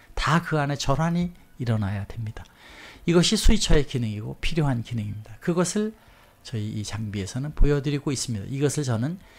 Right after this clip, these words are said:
지능형 강사 인지 방송 자동화다.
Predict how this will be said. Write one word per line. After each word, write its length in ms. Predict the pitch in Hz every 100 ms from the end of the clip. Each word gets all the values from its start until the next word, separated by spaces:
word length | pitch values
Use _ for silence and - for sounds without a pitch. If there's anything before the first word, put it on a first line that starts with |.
| - - - - - - - -
지능형 580 | - 151 147 160 185 190
강사 460 | 127 139 139 139 135
인지 380 | 123 127 123
방송 420 | 135 - 110 110 107
자동화다. 760 | 95 101 90 92 104 104 101